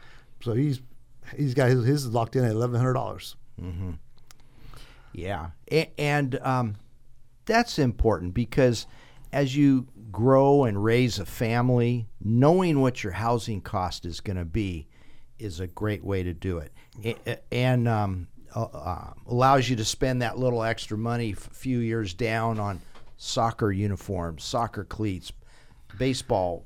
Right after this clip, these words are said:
Speaker 2: equipment. You know, it, it, it, it helps the family out, gives stability. And the way to get stability is to buy something, not to rent and in hope that the landlord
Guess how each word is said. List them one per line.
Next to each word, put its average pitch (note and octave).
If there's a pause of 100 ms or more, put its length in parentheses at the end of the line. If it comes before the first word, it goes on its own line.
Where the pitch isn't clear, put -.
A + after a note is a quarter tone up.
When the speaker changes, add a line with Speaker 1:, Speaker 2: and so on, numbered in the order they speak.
(160)
Speaker 2:
equipment. F#2+ (360)
You B2+
know, B2
it, C#3+
it, C#3 (640)
it, A#2+
it A2+
helps C#3
the G#2+
family A2
out, F2
gives A2+
stability. F#2+ (460)
And G#2+ (560)
the G#2
way A#2+
to C3
get C3+
stability C#3+ (200)
is A2
to G2+
buy G#2
something, E2+ (300)
not A2+
to A2 (480)
rent A2 (240)
and F#2+ (140)
in G2+
hope A2+
that A2+
the G#2
landlord G#2